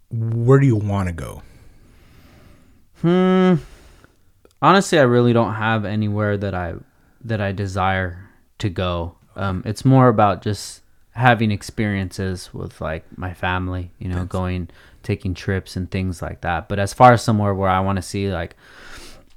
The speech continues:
Speaker 2: I'm not really that concerned about, like, uh, the, the Great Wall of China or any, things like that, or Mount Rushmore, and, like, all those things, Egypt. It, it would be cool to see,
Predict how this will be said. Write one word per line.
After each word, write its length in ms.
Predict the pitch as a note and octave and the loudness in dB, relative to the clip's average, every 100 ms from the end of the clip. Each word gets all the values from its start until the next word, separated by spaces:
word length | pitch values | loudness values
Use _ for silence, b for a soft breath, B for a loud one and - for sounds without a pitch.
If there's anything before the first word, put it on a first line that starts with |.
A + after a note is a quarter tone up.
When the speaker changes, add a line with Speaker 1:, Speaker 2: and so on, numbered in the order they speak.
| _ _ _ _ _ _ - | _ _ _ _ _ _ 2
Speaker 2:
I'm 140 | B2 | 6
not 160 | C3 C#3 | 8 8
really 500 | C3 B2 A#2 G#2+ G2+ - | 8 8 6 4 0 -6
that 320 | G#2+ G#2 F#2 - | -2 0 -2 -2
concerned 560 | A2+ F#2+ - G2+ F#2+ | -2 -2 -2 0 0
about, 540 | F#2 F2+ F#2 F#2 - - | -2 0 0 0 -4 -12
like, 460 | A2+ G#2 G2 - | -12 -10 -10 -8
uh, 240 | F2+ E2+ - | -6 -6 -8
the, 320 | C#2 F#2 - - | -12 -12 -12 -10
the 100 | G2 | -8
Great 320 | G#2 F#2+ F#2 | -4 -4 -4
Wall 380 | F2+ F#2+ F#2 F2 | -4 0 0 -2
of 80 | - | -6
China 420 | - E2+ E2+ E2+ E2+ | -8 -6 -4 -4 -4
or 80 | |
any, 380 | F2 G#2 G#2+ F#2+ | -4 -2 -2 -4
things 340 | A#2+ C3 A#2+ A2 | 0 2 2 2
like 260 | G2+ G2 | 0 0
that, 400 | G#2 F#2+ F#2 F#2 | 0 2 2 2
or 80 | F#2 | 0
Mount 320 | F#2+ G2 F#2+ | 0 0 0
Rushmore, 560 | F#2+ G2 F#2+ G#2 F#2+ F#2 | -2 -2 -2 -4 -2 -2
and, 240 | F#2 G2+ | -2 -4
like, 260 | G2+ B2+ A#2 | 0 2 4
all 180 | B2 D#3 | 6 8
those 200 | F3 C3+ | 8 6
things, 420 | D#3+ C#3+ C3 - - | 4 4 4 -2 -6
Egypt. 560 | A#2+ A2 G#2 G#2+ G#2 | -2 0 0 0 0
It, 180 | B2 A#2+ | 0 2
it 100 | C#3+ | 6
would 160 | D3+ C#3+ | 6 6
be 100 | C#3 | 2
cool 400 | C#3 E3+ D#3 C3 | 4 6 8 6
to 140 | - G#2 | 2 -4
see, 480 | - C3+ D3+ A2+ | 0 2 2 2